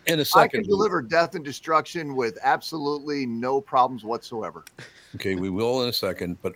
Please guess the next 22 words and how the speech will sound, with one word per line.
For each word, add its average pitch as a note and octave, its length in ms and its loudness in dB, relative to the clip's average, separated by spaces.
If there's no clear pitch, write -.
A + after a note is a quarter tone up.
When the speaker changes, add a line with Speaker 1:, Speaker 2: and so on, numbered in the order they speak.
Speaker 1:
what G2 140 -2
I A#2+ 160 2
wanna C#3 220 2
do A2 160 -2
sometime, E2+ 640 -4
Speaker 2:
Yes. A2+ 200 -6
Speaker 1:
the G2+ 60 -2
next C3+ 200 -6
time B2+ 240 0
I G#2+ 40 0
come G#2 200 -2
to F#2+ 80 0
the F#2 80 -2
Hubbard F#2 320 -2
building, F2+ 300 -2
I F2+ 40 -2
want G2+ 220 -4
you G2+ 40 -2
to F2+ 80 -6
be G2 280 -2
there. D#2+ 380 -8
Speaker 2:
Okay. B2 220 -4